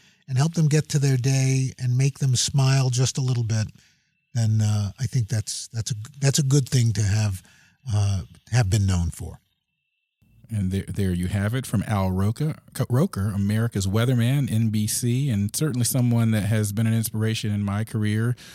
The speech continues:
Speaker 2: Um, you know, as a, an African-American meteorologist, I certainly have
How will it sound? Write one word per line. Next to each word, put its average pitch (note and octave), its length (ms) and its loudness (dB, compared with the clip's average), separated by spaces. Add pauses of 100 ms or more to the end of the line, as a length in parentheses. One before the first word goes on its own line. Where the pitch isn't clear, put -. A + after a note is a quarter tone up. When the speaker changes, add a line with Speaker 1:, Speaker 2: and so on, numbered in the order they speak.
(160)
Speaker 2:
Um, F#2+ 380 -2
you G2 140 -2
know, F2 300 -2 (280)
as F#2+ 240 -4
a, F2+ 200 -4 (120)
an G2 100 -2
African-American G2+ 580 -2
meteorologist, G2 760 -2
I F2+ 400 -4
certainly F#2+ 580 -2
have G2 240 -6